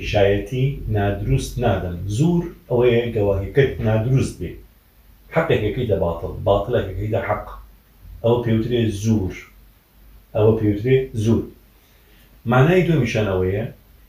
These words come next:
یەشهدون فعلی مضارعە لە شەهیدە شەهادەتەن نەهاتووە. ئەی لە چی وەرگیراوە؟ شەهیدە شوهودەن. کەواتە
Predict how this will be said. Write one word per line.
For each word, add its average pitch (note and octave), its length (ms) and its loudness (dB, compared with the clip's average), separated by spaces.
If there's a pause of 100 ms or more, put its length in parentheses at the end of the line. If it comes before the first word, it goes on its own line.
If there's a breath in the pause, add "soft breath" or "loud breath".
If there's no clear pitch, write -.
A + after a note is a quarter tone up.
(120)
یەشهدون A#2+ 440 0 (520)
فعلی D3+ 340 4
مضارعە G2 500 2 (280)
لە A2+ 100 4 (100)
شەهیدە G#2+ 480 2 (200)
شەهادەتەن A2 760 2 (360)
نەهاتووە. F#2 480 2 (400)
ئەی B2+ 140 4
لە B2+ 100 4
چی F#3 120 0
وەرگیراوە؟ F#2+ 560 0 (540 soft breath)
شەهیدە C#3 440 0 (100)
شوهودەن. A2 680 -2 (880)
کەواتە G2 320 4